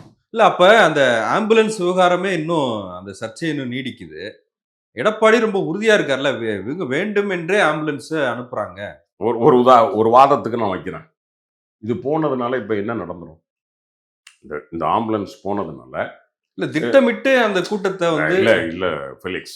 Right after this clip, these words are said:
Speaker 1: எடப்பாடி பழனிசாமி சொல்றாரு, "அவ்வளவு வேகமா ஆம்புலன்ஸ் வந்தா யாருக்காவது எதனா ஆயிடுச்சுன்னா என்ன பண்றது?"
Speaker 2: அது
Speaker 1: கேக்குறாரு.
Speaker 2: எப்படி, அது எப்படிங்க போய் இடிப்பானா?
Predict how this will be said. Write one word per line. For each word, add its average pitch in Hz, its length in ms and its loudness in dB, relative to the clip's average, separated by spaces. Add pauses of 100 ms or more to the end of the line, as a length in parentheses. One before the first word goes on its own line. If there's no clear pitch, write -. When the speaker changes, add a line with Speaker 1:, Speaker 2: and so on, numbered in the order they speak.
Speaker 1:
எடப்பாடி 226 320 2
பழனிசாமி 170 480 -2
சொல்றாரு, 135 420 0
"அவ்வளவு 147 460 0
வேகமா 180 300 2
ஆம்புலன்ஸ் 147 440 -4
வந்தா 120 220 -4
யாருக்காவது 143 600 -2
எதனா 151 40 -6
ஆயிடுச்சுன்னா 135 500 -8
என்ன 160 220 -6
பண்றது?" 135 500 -8
Speaker 2:
அது 82 260 -10
Speaker 1:
கேக்குறாரு. 190 480 -2
Speaker 2:
எப்படி, - 0 -
அது - 440 -14
எப்படிங்க 113 540 -6
போய் 107 260 -6
இடிப்பானா? 95 640 -6